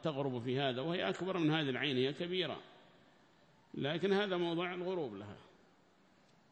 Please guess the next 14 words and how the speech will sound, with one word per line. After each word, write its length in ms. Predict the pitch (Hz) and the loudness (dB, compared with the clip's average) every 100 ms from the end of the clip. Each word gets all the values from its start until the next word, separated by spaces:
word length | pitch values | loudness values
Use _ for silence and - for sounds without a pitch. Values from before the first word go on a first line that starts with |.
| _ _ _ _ _ _ _ _ _ _ _ _ _ _ _ _ _ - - - - _ | _ _ _ _ _ _ _ _ _ _ _ _ _ _ _ _ _ -20 -20 -20 -20 _
قال 340 | - 190 233 226 | 6 10 10 10
القتيبي: 760 | 214 196 214 226 240 214 214 | 8 6 4 6 6 6 6
"يجوز 340 | 208 185 233 202 | 6 4 4 4
أن 120 | 214 | 6
يكون 340 | 208 208 220 | 6 6 4
معنى 260 | 214 196 208 | 8 8 8
قولي 420 | 196 233 226 214 | 6 6 8 6
في 200 | 170 202 | 8 8
عين 360 | 214 240 208 180 | 8 8 6 6
حمئة، 560 | 175 233 202 - - - - - - - - | 8 8 8 6 0 -4 -14 -18 -20 -20 2
أي 240 | 175 190 185 | 10 12 12
عندها 520 | 240 240 214 208 202 | 12 12 12 12 12
عين 420 | 170 214 226 196 | 12 12 10 8
حمئة، 500 | 170 220 202 170 107 | 10 10 12 10 6